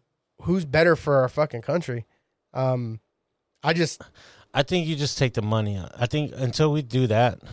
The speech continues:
Speaker 1: How do you do that, though?
Speaker 2: Um, <clears throat> well, this is what I do. No campaign fundraising, fundraising anymore.
Speaker 1: How do you do that, though? What, wh-, how do,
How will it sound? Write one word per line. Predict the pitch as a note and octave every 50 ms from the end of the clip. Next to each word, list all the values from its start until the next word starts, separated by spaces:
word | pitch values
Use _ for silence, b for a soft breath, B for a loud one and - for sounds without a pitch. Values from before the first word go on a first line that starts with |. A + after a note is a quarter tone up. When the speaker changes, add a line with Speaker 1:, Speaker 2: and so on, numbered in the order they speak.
| - -
Speaker 1:
How | - F3 G3 G3+
do | G3+
you | F3+ F3
do | D3+ E3+ F#3+ E3+
that, | C#3 G#2 G2 -
though? | - - - _ _ _ _ _ _ _ _ _ _ C#3+
Speaker 2:
Um, | D3+ D3 C#3+ C#3 C3 - _ _ _
<clears throat> | - - B2 G#2+ - - - - - - -
well, | C3 C#3+ C#3+
this | E3 E3+ - G3
is | E3
what | D#3+ D#3
I | D3 C#3+
do. | C3 C3+ B2+ A2+
No | G#2+ A2+ B2 C#3 D3
campaign | C#3 - F3 D#3+ C#3+ D#3 D#3 D3+ C#3
fundraising, | - C#3+ C#3 C3+ B2+ A2+ G#2+ F#2+ G2 F#2 F2+ -
fundraising | - B2+ A#2+ A#2 A2 G#2 F#2+ G#2 G2+
anymore. | G2 G2 F#2+ F#2 F#2
Speaker 1:
How | G3 G3 F#3+
do | F#3
you | F3 E3 D3
do | D#3 E3+ E3+
that, | D3 A#2 A2 -
though? | A#2 G#2+ F2+ - _
What, | C3+ C3+ E3 F#3+ G3 - - -
wh-, | C#3+ C#3 - -
how | - F3+ G3 G#3+
do, | A3+